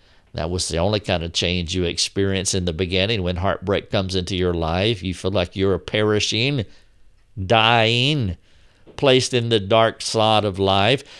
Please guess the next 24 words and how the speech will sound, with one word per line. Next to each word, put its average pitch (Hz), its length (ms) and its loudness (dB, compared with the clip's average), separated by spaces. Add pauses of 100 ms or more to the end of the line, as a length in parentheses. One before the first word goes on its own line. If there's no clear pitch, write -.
(140)
Nobody 139 580 4
knew 104 540 4
about 92 400 0
the 78 80 -4
change 87 640 -2
that 95 120 0
I 90 140 2
was 82 200 -2
going 92 360 0
through, 104 320 2
and 104 120 2
I 113 100 4
was 135 220 2
not 123 220 0
<laughs> - 0 -
enjoying 120 760 4
any 131 380 2
of 80 120 0
the 78 80 -4
benefits 92 760 -2
of 71 180 -6
dying 87 440 -2
to 87 160 -6
myself. 65 800 -8